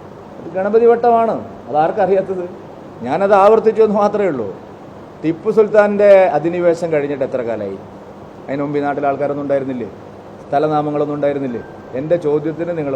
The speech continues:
മറുപടി പറയും. ടിപ്പു സുൽത്താൻ വരുന്നതിന് മുമ്പ് അങ്ങനെ ഒരു സ്ഥലം ഉണ്ടായിരുന്നില്ലേ? ഗണപതി വട്ടം ക്ഷേത്രം ഉണ്ടായിരുന്നില്ലേ? എന്താണ് നിങ്ങൾ ഇത്ര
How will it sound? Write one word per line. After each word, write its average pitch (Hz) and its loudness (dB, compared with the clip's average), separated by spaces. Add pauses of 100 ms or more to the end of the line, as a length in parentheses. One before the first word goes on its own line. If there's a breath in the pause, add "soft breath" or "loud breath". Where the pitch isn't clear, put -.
മറുപടി 110 -8
പറയും. 95 -14 (360)
ടിപ്പു 170 -4
സുൽത്താൻ 185 2
വരുന്നതിന് 160 2
മുമ്പ് 147 2 (440)
അങ്ങനെ 165 -2
ഒരു 165 -2
സ്ഥലം 147 0
ഉണ്ടായിരുന്നില്ലേ? 131 0 (1400)
ഗണപതി 175 2
വട്ടം 170 0 (140)
ക്ഷേത്രം 151 0
ഉണ്ടായിരുന്നില്ലേ? 135 -2 (2250)
എന്താണ് 208 0
നിങ്ങൾ 175 0
ഇത്ര 175 2